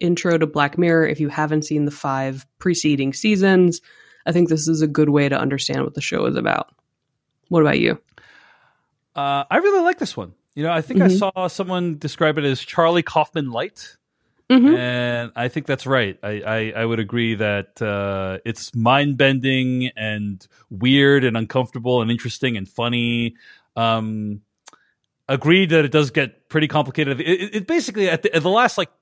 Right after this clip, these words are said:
Speaker 2: ten minutes of this episode, throws in, like, five new ideas, but it doesn't
Speaker 1: Yeah.
Speaker 2: take, it doesn't take it too seriously. It's, I think it's very, it's being a little bit cheeky towards the end and just being like, "Hey, maybe think about this too." Um,
Speaker 1: Mm-hmm.
Speaker 2: but overall, uh,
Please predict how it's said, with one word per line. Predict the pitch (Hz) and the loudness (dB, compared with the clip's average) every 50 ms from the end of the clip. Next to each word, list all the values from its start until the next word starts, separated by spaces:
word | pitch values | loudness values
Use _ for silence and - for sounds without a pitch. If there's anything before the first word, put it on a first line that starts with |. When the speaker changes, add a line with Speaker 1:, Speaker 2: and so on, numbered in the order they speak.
| _ - | _ -10
Speaker 2:
ten | - - 180 175 170 160 | -4 -2 0 0 0 0
minutes | 156 151 156 143 - | 0 0 -2 -2 -4
of | 135 | -6
this | 131 120 - | -6 -4 -6
episode, | 131 110 117 - 123 117 104 | -6 -8 -8 -8 -8 -8 -6
throws | - - 143 139 147 147 139 - | -2 0 4 4 6 4 4 2
in, | 139 131 117 107 | 0 0 -2 -2
like, | 101 98 92 - _ _ _ _ _ _ _ _ _ | -6 -8 -10 -10 _ _ _ _ _ _ _ _ _
five | - - - 180 170 170 170 170 156 131 | -8 -2 0 2 4 4 4 2 2 0
new | 151 160 160 156 151 | 0 2 2 4 4
ideas, | 135 127 131 123 135 131 127 120 113 113 104 - _ - _ _ | 2 0 0 -2 -2 0 0 0 -2 -4 -8 -10 _ -20 _ _
but | - 208 196 - _ - | -2 -2 -2 -2 _ -4
it | 196 | 2
doesn't | 190 190 180 156 226 | 4 4 4 4 2
Speaker 1:
Yeah. | |
Speaker 2:
take, | - 226 208 190 - | 2 0 0 0 0
it | 196 185 | -4 -2
doesn't | 180 277 247 233 | -2 -4 -2 0
take | - 220 - | 0 0 0
it | - - | -2 -6
too | - 151 | -6 -6
seriously. | - - 117 104 101 98 - 110 101 101 | -4 -4 -6 -6 -6 -6 -8 -10 -10 -8
It's, | 120 - - | -8 -6 -4
I | - 151 | -2 -2
think | 147 214 185 | 0 0 -2
it's | 170 123 | -2 -4
very, | 120 113 135 135 135 131 127 127 131 | -4 -2 0 2 2 2 2 0 -2
it's | 127 - | -6 -6
being | - - 143 143 139 131 127 | 0 2 2 2 2 2 0
a | 123 | 0
little | 120 120 123 127 | 0 0 0 0
bit | 107 123 120 120 - _ _ _ _ _ _ _ _ _ - | 0 -2 -2 -4 -6 _ _ _ _ _ _ _ _ _ -10
cheeky | - - 160 131 - 143 | -6 -4 -4 -4 -4 -6
towards | 120 - 127 123 117 95 | -4 -2 0 0 0 0
the | 101 117 113 | 0 2 2
end | 113 113 110 110 | 2 2 0 -2
and | 113 107 | -4 -6
just | 113 110 - | -8 -6 -4
being | 156 151 | -4 -4
like, | 160 151 156 | -4 -2 0
"Hey, | 185 311 349 320 220 170 147 123 - - | 0 0 2 2 0 0 0 -2 -6 -10
maybe | 113 113 117 127 139 185 | -10 -6 -4 -2 -2 0
think | 175 214 240 | 0 -2 -2
about | 247 247 269 262 | 0 0 0 0
this | 311 311 233 - | 0 -2 -4 -4
too." | - - 247 190 147 123 104 - - _ _ _ _ _ _ _ - - | -6 -6 -6 -4 -4 -6 -8 -12 -18 _ _ _ _ _ _ _ -6 -2
Um, | 151 151 147 143 160 | 2 4 4 4 4
Speaker 1:
Mm-hmm. | 165 156 151 156 120 | 4 4 2 0 0
Speaker 2:
but | - 160 151 147 - | 2 2 2 2 2
overall, | 160 175 185 151 156 165 156 147 143 139 131 127 123 120 113 110 - - - | 2 2 2 4 4 4 4 4 4 4 2 2 0 0 -2 -4 -6 -6 -4
uh, | 117 113 110 110 | -2 -2 -2 -2